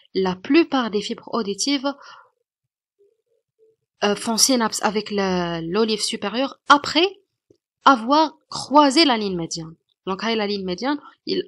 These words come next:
راحوا croiser la ligne médiane. Donc, ماشي كامل,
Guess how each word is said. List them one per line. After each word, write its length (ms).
راحوا 360
croiser 460
la 140
ligne 180
médiane. 360
Donc, 240
ماشي 260
كامل, 380